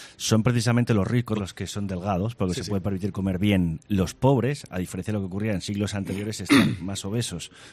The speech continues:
Speaker 1: porque comen mal. Porque
Speaker 2: Totalmente,
Speaker 1: es,
Speaker 2: sí, sí.
Speaker 1: es lo mismo con la tecnología, ¿no?
Speaker 2: Yo creo que la, la tecnología,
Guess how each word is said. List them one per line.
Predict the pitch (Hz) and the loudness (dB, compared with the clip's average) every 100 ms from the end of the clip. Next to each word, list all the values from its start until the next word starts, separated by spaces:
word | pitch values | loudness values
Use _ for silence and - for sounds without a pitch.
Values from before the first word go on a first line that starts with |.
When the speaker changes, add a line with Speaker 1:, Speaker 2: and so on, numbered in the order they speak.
| _ | _
Speaker 1:
porque | 98 92 | -6 -4
comen | 87 98 92 85 | -2 -2 0 -2
mal. | 87 87 - | -4 -6 -6
Porque | 101 95 117 | -6 -2 -2
Speaker 2:
Totalmente, | 123 123 101 | -2 -2 -6
Speaker 1:
es, | 107 | -6
Speaker 2:
sí, | 110 | -8
sí. | 101 | -6
Speaker 1:
es | 113 107 | -4 -2
lo | 127 | 0
mismo | 170 147 | 0 -2
con | 110 | -4
la | 98 | -4
tecnología, | 98 92 92 - 160 | -4 -4 -4 -4 -4
¿no? | 87 - | -6 0
Speaker 2:
Yo | 135 | 2
creo | 123 | 4
que | 135 | 4
la, | 117 - | 4 2
la | 113 107 | 0 2
tecnología, | 110 113 104 - 139 151 151 | 0 2 0 2 4 4 2